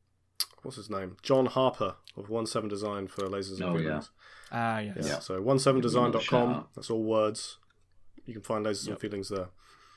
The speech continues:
Speaker 2: Yeah.
Speaker 3: Yes. Um, great. So if you want to, uh, keep track of what we're up to and when we release new episodes,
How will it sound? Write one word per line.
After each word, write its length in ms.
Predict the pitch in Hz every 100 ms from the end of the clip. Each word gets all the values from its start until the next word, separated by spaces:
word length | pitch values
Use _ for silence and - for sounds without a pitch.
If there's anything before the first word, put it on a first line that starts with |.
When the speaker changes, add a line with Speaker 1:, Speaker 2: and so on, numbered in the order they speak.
| - - - - _ _
Speaker 2:
Yeah. 200 | - 80
Speaker 3:
Yes. 420 | 135 - - - - - - - - - -
Um, 500 | 120 120 117 117 104
great. 380 | - 156 113 -
So 440 | - 143 135 131 127
if 180 | 127 143
you 520 | 139 131 127 120 - _
want 300 | 127 135 117
to, 400 | - 127 120 110 - -
uh, 400 | 117 113 113 - -
keep 180 | - -
track 400 | 135 139 - -
of 180 | 120 113
what 120 | 104
we're 120 | 120
up 120 | 131 -
to 120 | 131
and 80 | 123
when 100 | 117
we 60 |
release 260 | 113 117 107
new 80 | 123
episodes, 540 | - - 175 175 -